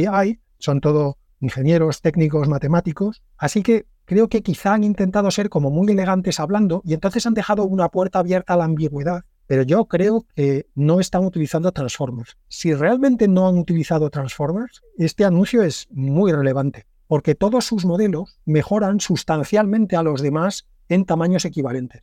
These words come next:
Especialmente los pequeños, los de un billón y tres billones, mejoran a los comparables de, de Llama, de Fi,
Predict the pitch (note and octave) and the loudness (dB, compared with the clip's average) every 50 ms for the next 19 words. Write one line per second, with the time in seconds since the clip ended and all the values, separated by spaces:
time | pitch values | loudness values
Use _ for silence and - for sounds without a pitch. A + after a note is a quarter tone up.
0 | _ _ _ _ - C#3 - G3+ A#3+ C4 B3+ C4+ B3 A3+ A3+ G3 F#3 D#3 - - | _ _ _ _ -4 0 2 4 4 4 4 2 2 2 2 2 0 -2 -2 -4
1 | C#3+ - A#3 A3+ G3 D3+ D3 G#3 - - D#3 C#3+ C#3 C3 C#3+ E3 G3+ G#3 F#3 F#3 | -2 0 0 0 0 0 -4 -4 -6 -4 -4 -4 -2 -2 -2 0 0 0 0 0
2 | E3+ F#3 F#3+ F#3+ F#3 F3 - - F3 F3 D#3+ D3 C3+ C3+ F#3 F#3+ E3 D3 F3 F3+ | 0 2 2 2 0 0 -2 -2 -2 -2 -2 -2 -2 0 0 0 0 -2 -4 -8
3 | - _ _ _ _ - D3 D3+ C3+ - G3+ G#3 A#3+ A#3+ A3 G3 F3 E3+ D#3 D3+ | -12 _ _ _ _ -2 0 0 0 0 2 2 2 4 4 4 2 2 2 0
4 | C#3 - - - - - D#3+ C#3+ C#3 C#3 C3+ C#3+ F#3+ A3+ G3+ F3+ F#3 A3+ A3+ F3+ | -2 -4 -10 -12 -8 -4 -4 -2 -2 0 0 2 2 4 4 4 2 2 0 0
5 | C#3+ C#3+ C#3 C3+ C3+ C3+ - _ _ _ _ - B2 B2 B2 A#2 A2+ D#3+ F#3 G3+ | 0 0 0 0 0 -4 -6 _ _ _ _ -6 -4 -2 -2 0 2 2 2 4
6 | G3 F#3 G3+ G3+ F#3 D#3+ D3 C#3 C3+ B2+ - - - F#3 F#3 F#3+ F#3+ F#3+ G3 G3 | 4 2 2 2 2 2 0 0 -2 -2 -4 -4 -2 0 2 2 2 2 2 0
7 | G3 | -2